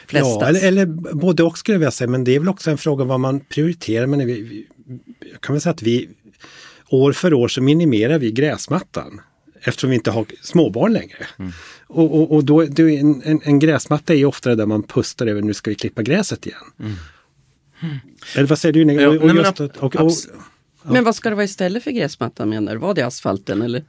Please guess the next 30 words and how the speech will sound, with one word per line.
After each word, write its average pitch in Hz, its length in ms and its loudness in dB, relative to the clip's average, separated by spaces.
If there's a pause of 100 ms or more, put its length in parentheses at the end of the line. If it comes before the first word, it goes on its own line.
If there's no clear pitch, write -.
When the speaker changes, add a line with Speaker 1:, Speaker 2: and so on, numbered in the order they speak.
(220)
Speaker 2:
Nej, 156 440 4
men 165 160 4
det 143 80 4
finns 131 280 -4
ju 123 40 -8
stensättningar, 165 920 -4 (160)
marktegel, 147 680 0
Speaker 3:
Ja. 139 60 0
Speaker 2:
olika 135 260 -2
plattor. 135 680 -2 (420)
Att - 180 -4
man 165 100 4
skapar 160 420 0
rummen, 127 460 2
att - 200 -8
man 135 120 2
gör 120 160 2
andra 131 280 0
golv 156 340 0
än 127 100 0
gräs. - 480 -4 (100)
Speaker 3:
Mm. 82 120 -14 (180)
Speaker 2:
Så - 180 -6
man 117 120 2
kan 123 220 -4 (160)
möblera 120 420 2
med 104 120 -4
krukor 131 520 0
och 120 280 0
Speaker 3:
Mm. 107 180 -10